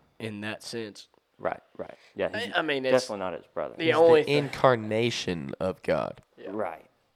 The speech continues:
Speaker 1: No, I meant the devil is a creation of God,
Speaker 2: Oh,
Speaker 1: not,
Speaker 2: yeah, yeah,
Speaker 1: not,
Speaker 2: yeah.
Speaker 1: not Jesus.
Speaker 2: But anyway,
Speaker 1: You could,
Speaker 2: yeah.
Speaker 1: I would say something more like Jesus is the creator, not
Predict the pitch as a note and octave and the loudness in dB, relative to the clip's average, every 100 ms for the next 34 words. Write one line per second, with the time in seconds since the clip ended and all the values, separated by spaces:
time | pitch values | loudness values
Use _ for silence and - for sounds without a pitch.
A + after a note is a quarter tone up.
0 | _ _ _ - D3+ B2+ C#3 C#3+ - G#2+ | _ _ _ -2 2 4 4 4 0 -4
1 | A2 D3 B2 G#2+ G#2+ G#2 A2 A2 G#2+ A#2 | 6 8 8 0 -4 -6 -4 -4 -4 -6
2 | G#2 G#2 A2 G#2+ C#3 A2 G#2 A#2 A#2 A2 | -8 -6 -4 10 12 12 8 6 6 6
3 | A#2 A#2 F2 - B2 A2 - - B2 G#2 | 4 2 2 -2 -8 -8 -12 -10 -8 -10
4 | A2 - _ _ _ _ _ _ _ _ | -16 -18 _ _ _ _ _ _ _ _
5 | _ _ _ _ _ _ _ _ _ _ | _ _ _ _ _ _ _ _ _ _
6 | - - - B2 B2+ A#2 C#3+ B2+ A2 B2 | -16 -16 -12 -2 2 4 6 6 6 4
7 | D3 - - B2 A#2 - A#2+ G#2+ - - | 2 2 2 2 2 0 -2 -2 -6 -6
8 | B2 - A2 A2+ A2+ A2 G2+ C3 A#2+ A2+ | -6 -6 -10 -8 -6 -8 -8 -8 -6 -8
9 | A2+ - B2+ A#2 G#2+ - - _ _ _ | -10 -4 -4 -4 -6 -10 -14 _ _ _
10 | _ _ _ _ _ _ _ _ _ _ | _ _ _ _ _ _ _ _ _ _
11 | _ _ _ _ _ B2 B2 A2 A#2+ A2+ | _ _ _ _ _ -6 -4 -2 -4 -4
12 | A2 A#2 G2+ G2+ - _ _ _ _ _ | -4 -4 -6 -12 -16 _ _ _ _ _
13 | _ _ _ _ _ _ - A#2+ A2+ | _ _ _ _ _ _ -6 -4 -4